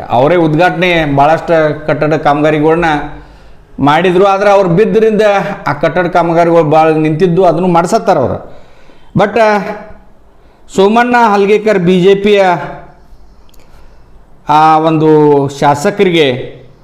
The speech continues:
ಸರಿಯಾಗಿ ಕೌಂಟರ್ ಕೊಡತ್ತಿಲ್ಲ. ಅಲ್ಲಿ ಈ ಒಂದು ಯೋಜನೆಗಳನ್ನ ಸರ್ಕಾರ ಕೊಡುವಂಥ ಯೋಜನೆಗಳು ಅವರ ತರಾಕ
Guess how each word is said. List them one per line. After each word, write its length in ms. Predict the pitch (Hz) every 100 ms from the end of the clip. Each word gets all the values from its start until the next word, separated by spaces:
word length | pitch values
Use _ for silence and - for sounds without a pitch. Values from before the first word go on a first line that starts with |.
| - - - - -
ಸರಿಯಾಗಿ 840 | - - 175 202 226 247 226 226
ಕೌಂಟರ್ 420 | 220 202 185 185 214
ಕೊಡತ್ತಿಲ್ಲ. 580 | 208 196 185 185 170 151 143 139 -
ಅಲ್ಲಿ 560 | 156 170 165 160 147 143 - - - -
ಈ 400 | 156 160 160 156
ಒಂದು 300 | 156 160 151 143 139 127 127 - 156
ಯೋಜನೆಗಳನ್ನ 840 | 156 180 196 214 202 190 180 175 160 151 151
ಸರ್ಕಾರ 400 | 151 147 185 180 175 165 143 - - - - -
ಕೊಡುವಂಥ 420 | 147 170 185 175
ಯೋಜನೆಗಳು 600 | 170 165 170 185 185 180
ಅವರ 240 | 175 165 156
ತರಾಕ 760 | - - 151 160 190 202 -